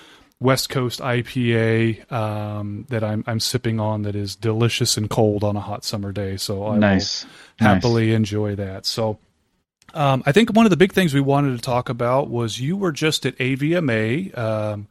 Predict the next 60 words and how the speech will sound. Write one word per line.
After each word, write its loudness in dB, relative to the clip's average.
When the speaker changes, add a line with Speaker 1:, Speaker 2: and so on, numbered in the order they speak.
Speaker 1:
which, 0
uh, -10
is -4
it -4
just 2
called 4
the 0
A 4
V 0
M 4
A 0
conference? -2
Does 0
it -2
have, -2
like, 0
a -2
catchy 0
name? 2
Speaker 2:
I, 2
no, 6
I 6
think 0
it's -2
just -6
A 0
V 2
M 6
A. 4
I -10
think -4
it's -6
just -4
A 0
V 2
M 6
A 2
conference. -6
I -4
don't, -2
Speaker 1:
Just 0
Speaker 2:
I 4
don't 4
think -2
Speaker 1:
A 4
V 6
M 6
A 6
Speaker 2:
there's 4
Speaker 1:
conference. 2
Speaker 2:
anything. 0
Speaker 1:
Okay. -10
Speaker 2:
Yeah. 0
Speaker 1:
And, 2
and 0
so 2
for -4
you 0
and 2
I, 2